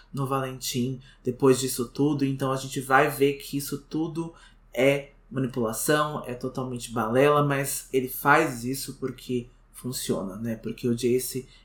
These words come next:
está aí totalmente apto, né, e aberto a, né, a receber esse tipo de mani-, manipulação, porque ele quer sim recuperar a família dele, ele quer sim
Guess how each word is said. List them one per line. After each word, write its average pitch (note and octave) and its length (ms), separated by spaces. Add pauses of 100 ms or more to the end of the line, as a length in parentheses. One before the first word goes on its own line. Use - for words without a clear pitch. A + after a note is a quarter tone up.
está A#2 600 (100)
aí A2+ 420 (180)
totalmente C3+ 800 (260)
apto, B2+ 400
né, A#2 200
e A#2+ 100
aberto A#2+ 680
a, A2+ 260
né, A2+ 260
a B2 60
receber C3 560
esse C#3 160
tipo C3 240
de B2+ 100
mani-, A#2+ 340 (160)
manipulação, B2+ 760
porque D3 560 (280)
ele C#3+ 200
quer F3 380
sim D3+ 240
recuperar C#3 560
a B2+ 40
família B2+ 400
dele, C3 320
ele B2 140
quer C3+ 240
sim B2+ 380